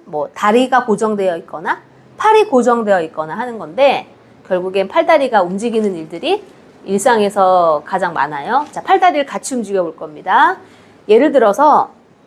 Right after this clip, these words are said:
자, 한 팔은 몸통에 붙이고 한 팔은 위로 쭉 올렸죠. 자, 올린 팔의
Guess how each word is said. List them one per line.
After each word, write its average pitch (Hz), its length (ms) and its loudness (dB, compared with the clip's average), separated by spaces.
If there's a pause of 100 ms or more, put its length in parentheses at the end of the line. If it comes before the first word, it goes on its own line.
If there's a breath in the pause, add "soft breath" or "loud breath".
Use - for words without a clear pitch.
(360)
자, 170 160 -2
한 403 260 -2
팔은 349 460 4
몸통에 262 400 0
붙이고 240 320 -8
한 330 100 -4
팔은 285 300 2
위로 247 200 -4
쭉 285 160 -4
올렸죠. 220 920 2 (720)
자, 202 440 0 (840)
올린 359 560 4
팔의 349 1400 0